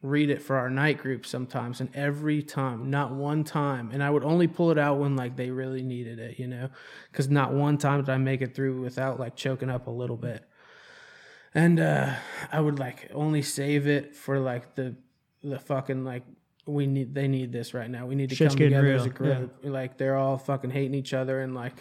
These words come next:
Speaker 1: if I can show, if I can role model a small part of vulnerability right now, maybe someone will do the same, and we can all show some compassion for one another. Um, <clears throat> but just, you know, we take a lot for granted too, man. Like,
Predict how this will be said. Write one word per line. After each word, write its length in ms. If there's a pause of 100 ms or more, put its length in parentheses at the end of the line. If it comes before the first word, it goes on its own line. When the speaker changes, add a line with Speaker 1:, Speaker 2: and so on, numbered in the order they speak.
(160)
Speaker 1:
if 160
I 160
can 140
show, 580
if 120
I 100
can 200
role 200
model 380
a 40
small 340
part 280
of 60
vulnerability 800
right 280
now, 340 (640)
maybe 520
someone 440
will 100
do 180
the 80
same, 480
and 120
we 80
can 140
all 160
show 220
some 200
compassion 580
for 120
one 220
another. 480 (680)
Um, 400 (200)
<clears throat> 300 (680)
but 400
just, 280 (100)
you 160
know, 280
we 140
take 220
a 40
lot 220
for 100
granted 460
too, 220
man. 340
Like, 300